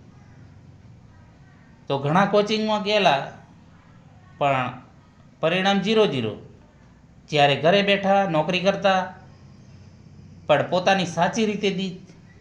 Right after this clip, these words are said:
તૈયારી કરતા, એમને ચોક્કસ નક્કી જ છે, ગોલ જ છે કે નહીં, મારે પરીક્ષા પાસ કરવી છે. અને કોચિંગમાં જે જાય છે,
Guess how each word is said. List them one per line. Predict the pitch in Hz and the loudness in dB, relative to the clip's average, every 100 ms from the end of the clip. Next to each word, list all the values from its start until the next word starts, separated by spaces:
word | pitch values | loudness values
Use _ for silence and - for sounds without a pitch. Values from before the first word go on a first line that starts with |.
| - - - | -20 -20 -8
તૈયારી | 180 190 190 185 | -2 2 4 4
કરતા, | 175 180 - | 2 0 -2
એમને | 170 180 185 170 - - | -2 0 -2 -4 -10 -2
ચોક્કસ | 196 202 208 - - - | 0 2 2 0 -8 -6
નક્કી | 151 175 208 | -4 -4 -6
જ | 170 | -6
છે, | 185 | -6
ગોલ | 147 175 196 202 | -2 0 2 2
જ | - | 0
છે | 175 | -6
કે | 156 | -4
નહીં, | 156 170 151 | -4 -2 -2
મારે | 143 151 151 135 - - | -2 -2 -4 -6 -12 -14
પરીક્ષા | 139 139 151 | -14 -8 -6
પાસ | 135 139 135 | -4 -6 -6
કરવી | 143 143 143 | -10 -8 -10
છે. | - 110 98 - - - - | -10 -12 -14 -18 -18 -18 -12
અને | 117 127 123 | -8 -6 -4
કોચિંગમાં | 139 156 170 170 170 175 170 170 | -4 -2 -4 -4 -2 -2 0 -2
જે | 165 165 | -2 -2
જાય | 165 165 | 0 0
છે, | 165 | -2